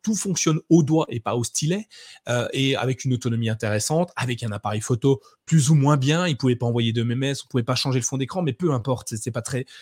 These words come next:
très, très grave. Ce qui était intéressant, c'est le store d'applications, c'est le fait d'avoir intégré tant de technologies dans un seul et même appareil.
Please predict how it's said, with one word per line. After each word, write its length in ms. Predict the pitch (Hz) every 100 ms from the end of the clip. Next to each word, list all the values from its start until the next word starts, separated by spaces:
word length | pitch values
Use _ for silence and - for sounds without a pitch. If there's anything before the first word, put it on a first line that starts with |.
| -
très, 140 | - 131
très 140 | 131
grave. 180 | 113 98 - -
Ce 80 | -
qui 60 | 135
était 200 | 131 127
intéressant, 460 | 123 123 127 -
c'est 140 | 151 117
le 80 | 110
store 260 | - 131
d'applications, 640 | 117 110 - 117 - 147 147
c'est 240 | - 101
le 200 | 110 123
fait 140 | 113 135
d'avoir 380 | 117 113 117 -
intégré 520 | 131 - 123 135 -
tant 160 | 175 160
de 60 |
technologies 500 | 147 127 131 123 135
dans 200 | 123 107
un 40 | 117
seul 280 | - 143
et 40 | 107
même 180 | 110 107
appareil. 420 | - 104 123